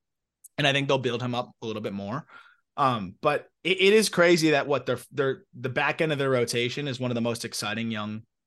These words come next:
pitching prospects in baseball. And then we're waiting for the other exciting young pitching prospect in Shane Baz. Uh, and then we're waiting for one of the most exciting arms in baseball in Tyler Glasnow. A lot of unknown with that trio,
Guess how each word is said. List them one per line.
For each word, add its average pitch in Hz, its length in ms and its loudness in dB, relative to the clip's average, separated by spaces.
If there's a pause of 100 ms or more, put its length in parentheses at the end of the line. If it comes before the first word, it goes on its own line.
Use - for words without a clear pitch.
(540)
pitching 117 220 -8
prospects 110 440 -10
in 98 60 -10
baseball. 98 440 -10 (280)
And 135 140 0
then 131 120 0
we're 139 140 2
waiting 127 320 2
for 117 340 -6 (160)
the 139 160 0
other 127 420 0 (300)
exciting 139 440 0
young 135 220 -2
pitching 139 320 -6
prospect 135 500 -4
in 120 120 -4
Shane 127 260 -2
Baz. 123 440 -2 (260)
Uh, 123 200 0
and 131 140 -4
then 123 140 -4
we're 120 100 -2
waiting 120 320 -2
for 110 460 -6 (160)
one 120 160 -4
of 127 40 -2
the 120 60 -4
most 117 240 -2
exciting 120 400 -4
arms 110 380 -6
in 101 80 -6
baseball 101 560 -8
in 117 100 -10
Tyler 98 280 -8
Glasnow. 120 420 -10 (280)
A 160 40 0
lot 233 180 8
of 311 140 4
unknown 220 320 6
with 185 140 0
that 147 180 2
trio, 107 560 -6